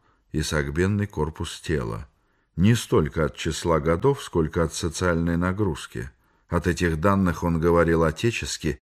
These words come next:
и почти всё знал или предвидел. «Ну что ж», — говорил он обычно во время трудности, — «всё равно счастье наступит исторически». И с покорностью наклонял унылую голову, которой уже нечего было думать.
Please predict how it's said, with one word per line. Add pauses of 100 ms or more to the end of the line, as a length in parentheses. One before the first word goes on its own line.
(120)
и
почти
всё
знал (220)
или
предвидел. (1300)
«Ну
что
ж», — (480)
говорил
он
обычно
во
время
трудности, — (540)
«всё
равно
счастье
наступит
исторически». (800)
И
с
покорностью
наклонял
унылую
голову,
которой
уже
нечего
было
думать.